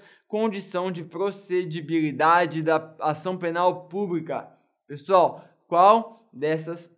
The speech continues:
é uma condição, é, para o exercício da ação penal pública? "Ah, professor, a gente nem viu isso ainda." A gente não viu ainda, mas o exemplo que eu trouxe agora anterior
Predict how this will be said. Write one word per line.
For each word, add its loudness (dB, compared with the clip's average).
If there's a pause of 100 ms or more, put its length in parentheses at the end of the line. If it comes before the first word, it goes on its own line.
é -2
uma -4
condição, -6 (460)
é, -4 (320)
para 0
o -2
exercício -4
da 0
ação -8
penal -4
pública? -12 (340)
"Ah, 4
professor, 0
a 4
gente -4
nem -2
viu 0
isso -4
ainda." -4 (200)
A -10
gente -6
não -6
viu -4
ainda, -4
mas -2
o 0
exemplo -2
que -6
eu -2
trouxe -6
agora -6
anterior -4